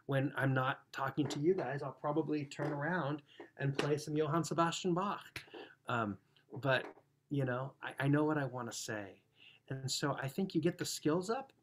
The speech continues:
to be able to say it. You know, I've heard it put this way too. Uh, musical taste without technique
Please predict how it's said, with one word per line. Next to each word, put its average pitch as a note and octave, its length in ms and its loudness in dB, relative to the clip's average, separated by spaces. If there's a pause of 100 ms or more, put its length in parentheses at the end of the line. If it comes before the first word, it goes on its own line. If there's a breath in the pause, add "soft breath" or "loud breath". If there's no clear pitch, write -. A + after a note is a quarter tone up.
to - 120 -2
be C3 140 0
able D3 200 2
to E3 100 -4
say D3+ 220 -2
it. D#3+ 180 0
You D3+ 80 4
know, D3 160 2 (280 soft breath)
I've C#3+ 100 0
heard G3+ 180 6
it F#3+ 220 2
put E3 160 4
this D3+ 180 2
way C3+ 120 2
too. A#2 220 0 (800)
Uh, A#2 300 4 (800)
musical F#3+ 440 8
taste D#3+ 640 0
without C#3 420 -2
technique C3+ 720 -2